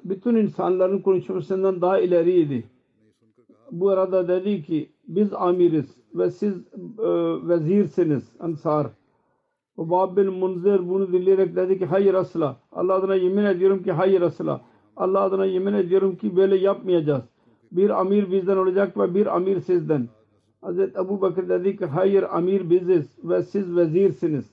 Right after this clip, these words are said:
Çünkü bu Kureyşliler nesep bakımından bütün insanlardan üstündürler.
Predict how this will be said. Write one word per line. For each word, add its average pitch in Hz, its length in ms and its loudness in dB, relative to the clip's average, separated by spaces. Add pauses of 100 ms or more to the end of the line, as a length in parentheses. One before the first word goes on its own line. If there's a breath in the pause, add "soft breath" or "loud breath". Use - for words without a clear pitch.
(1500)
Çünkü 180 340 -10
bu 190 200 -4
Kureyşliler 185 680 0 (1120)
nesep 175 460 -8
bakımından 185 600 -4
bütün 196 240 -4
insanlardan 175 800 -2
üstündürler. 165 760 -4